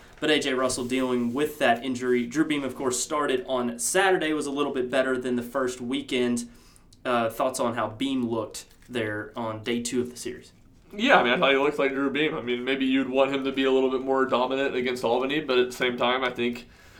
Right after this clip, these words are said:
Speaker 2: more of that is to a credit to those couple of batters for Albany that I thought were pretty good, and it felt like it was the same guys that maybe got him a couple times. I think he gave up, what was it,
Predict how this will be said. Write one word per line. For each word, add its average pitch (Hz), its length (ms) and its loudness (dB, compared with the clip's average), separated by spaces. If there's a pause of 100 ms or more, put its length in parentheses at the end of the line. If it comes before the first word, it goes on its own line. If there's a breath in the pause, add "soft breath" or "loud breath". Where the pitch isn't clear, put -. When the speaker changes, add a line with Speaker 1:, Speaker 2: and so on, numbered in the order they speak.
(840 soft breath)
Speaker 2:
more 156 300 12
of 156 60 10
that 147 180 10
is 139 140 6
to 143 140 4
a 135 60 4
credit 143 340 6
to 131 460 2 (460)
those 127 340 0
couple 143 320 4
of 123 120 0
batters 139 280 6
for 131 140 4
Albany 143 260 8
that 123 100 2
I 120 100 4
thought 127 180 2
were 127 80 2
pretty 123 220 0
good, 165 200 4
and 117 320 -6 (140)
it 123 160 -2
felt 156 160 12
like 147 140 8
it 151 60 6
was 135 120 2
the 131 60 -2
same 143 260 6
guys 135 260 6
that 127 60 -4
maybe 127 180 0
got 123 200 4
him 117 80 -4
a - 20 -10
couple 110 220 -2
times. 107 380 -4
I 117 60 0
think 120 160 -4
he 120 60 -8
gave 113 260 2
up, 113 280 -2
what 123 120 6
was - 140 -2
it, - 80 -6